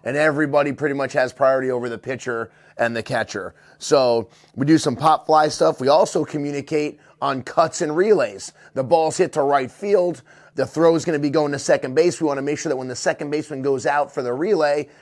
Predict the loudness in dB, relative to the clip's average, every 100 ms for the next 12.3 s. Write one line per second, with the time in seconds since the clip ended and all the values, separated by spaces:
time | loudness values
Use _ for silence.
0 | -4 -2 -2 -6 0 0 0 0 2 2
1 | -2 _ _ _ 4 4 2 -10 _ _
2 | _ -2 2 2 2 0 -2 0 2 0
3 | -2 -8 -6 -2 0 0 0 0 -4 -8
4 | -4 -2 2 4 4 4 2 0 0 -6
5 | _ 0 2 0 -8 _ -2 0 0 0
6 | 0 0 0 0 0 2 2 2 -2 0
7 | 0 0 -2 0 0 0 -6 _ _ 0
8 | 0 0 2 2 2 0 0 0 2 2
9 | 0 2 2 2 -2 2 2 2 -2 0
10 | 0 0 -2 -8 -4 -2 -2 -6 -10 -20
11 | -2 2 2 4 2 0 0 2 4 4
12 | 6 4 2